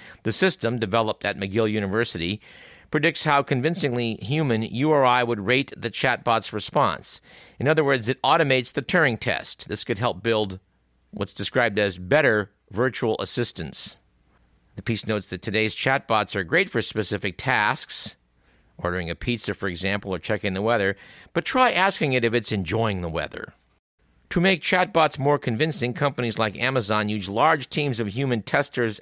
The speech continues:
as evaluators. But for firms with fewer resources, that's prohibitively expensive and time-consuming. Would it be possible to cut humans out of the process altogether? Well, to find out, good people at McGill evidently designed, uh,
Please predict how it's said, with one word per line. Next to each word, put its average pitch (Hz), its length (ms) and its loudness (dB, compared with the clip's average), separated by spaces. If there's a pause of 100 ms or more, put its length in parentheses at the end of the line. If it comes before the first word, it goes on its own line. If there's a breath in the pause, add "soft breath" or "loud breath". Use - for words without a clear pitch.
as 107 200 0
evaluators. 107 840 0 (480 loud breath)
But 110 140 -2
for 131 160 0
firms 151 340 2
with 110 160 -2
fewer 143 220 2
resources, 123 560 0
that's 107 220 -2
prohibitively 98 540 -2
expensive 196 500 -2
and 208 160 -6
time-consuming. 156 920 0 (1000 loud breath)
Would 185 140 0
it - 20 -4
be 180 100 -2
possible 175 520 2
to 131 100 0
cut 160 260 0
humans 147 380 2
out 143 100 4
of 127 60 0
the 127 80 2
process 143 480 2
altogether? 147 680 2 (800 soft breath)
Well, 117 100 -2
to 123 120 -2
find 160 300 4
out, 131 400 2 (560 loud breath)
good 120 220 0
people 123 280 -2
at 107 80 -2
McGill 113 420 2
evidently 107 360 0
designed, 107 600 0
uh, 95 340 0